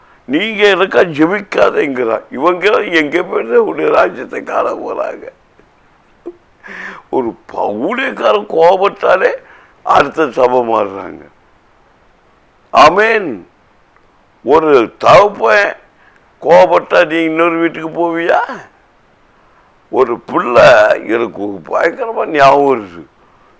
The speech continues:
நான் ஒரு பிள்ளைய சொன்னேன், "நல்ல பிள்ளை" அப்படின்னு. எனக்குள்ள இருந்து பரிசுத்த ஆவியானவருக்கு சொல்றாரு, "அந்த பிள்ளைக்கு நல்ல பிள்ளைன்னு சொன்ன, அந்த பிள்ளைய காரியம் தெரியுமாடா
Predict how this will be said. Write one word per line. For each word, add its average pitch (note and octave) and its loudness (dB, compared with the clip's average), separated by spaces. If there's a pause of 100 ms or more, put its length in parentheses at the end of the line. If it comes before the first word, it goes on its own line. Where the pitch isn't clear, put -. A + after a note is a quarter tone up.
(120)
நான் D3+ 4
ஒரு E3+ 2
பிள்ளைய D#3 -4
சொன்னேன், B2+ -2
"நல்ல A#2 -6
பிள்ளை" A#2+ 0
அப்படின்னு. E2+ -6 (800)
எனக்குள்ள F3 0
இருந்து F#3+ 0
பரிசுத்த C3+ -2
ஆவியானவருக்கு A#2+ -6 (480)
சொல்றாரு, C3+ 0
"அந்த A#2 -4
பிள்ளைக்கு D#3+ -8
நல்ல B2+ 0
பிள்ளைன்னு A#2+ -6
சொன்ன, F2+ -8 (480)
அந்த D#3 0
பிள்ளைய E3+ -2
காரியம் C#3+ 0
தெரியுமாடா A#2+ 2